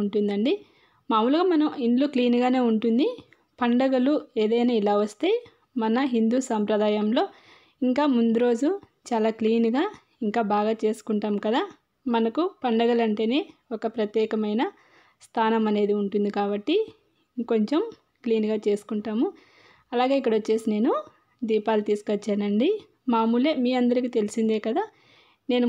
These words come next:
ముందుగా చింతపండుతో దీపాలన్నిటినీ ఇలా రుద్ది పెట్టుకుంటాను. ఇక్కడ వచ్చేసి మనము డైరెక్ట్గా దీపాలు తీసుకెళ్ళి సింక్ దగ్గర లోపల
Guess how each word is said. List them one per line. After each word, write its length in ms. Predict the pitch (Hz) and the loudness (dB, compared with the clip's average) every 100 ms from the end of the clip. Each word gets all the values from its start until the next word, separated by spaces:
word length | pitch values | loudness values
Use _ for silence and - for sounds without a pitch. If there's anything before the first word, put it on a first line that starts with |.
| 233 | 2
ముందుగా 280 | 233 285 466 - _ _ _ _ | 2 2 0 -6 _ _ _ _
చింతపండుతో 720 | - 247 269 262 254 247 262 480 554 - _ _ 220 | -2 0 0 0 0 0 0 -2 -4 -16 _ _ -2
దీపాలన్నిటినీ 840 | 220 226 214 208 208 208 220 262 453 - _ - _ _ | -2 0 0 2 0 0 0 0 -2 -8 _ -20 _ _
ఇలా 140 | 240 359 466 - _ _ - | -2 -2 -2 -12 _ _ -4
రుద్ది 220 | 220 202 240 | -2 -2 0
పెట్టుకుంటాను. 640 | 214 202 214 202 208 208 370 508 _ - _ _ - | -2 -2 -2 0 0 0 0 -2 _ -20 _ _ -6
ఇక్కడ 140 | 254 240 | -2 0
వచ్చేసి 280 | 240 285 285 233 | 0 0 2 0
మనము 240 | 220 262 523 - _ _ _ _ | 2 2 0 -6 _ _ _ _
డైరెక్ట్గా 460 | 214 226 247 277 277 214 | 0 0 0 0 0 0
దీపాలు 340 | 226 240 240 220 | 0 0 0 0
తీసుకెళ్ళి 460 | 220 - 220 240 440 - _ _ - | -4 -2 -2 0 0 -2 _ _ -6
సింక్ 300 | 247 233 254 247 | -2 0 0 0
దగ్గర 280 | 226 214 277 453 - _ - | 0 0 0 -2 -6 _ -2
లోపల 200 | 220 220 | 0 0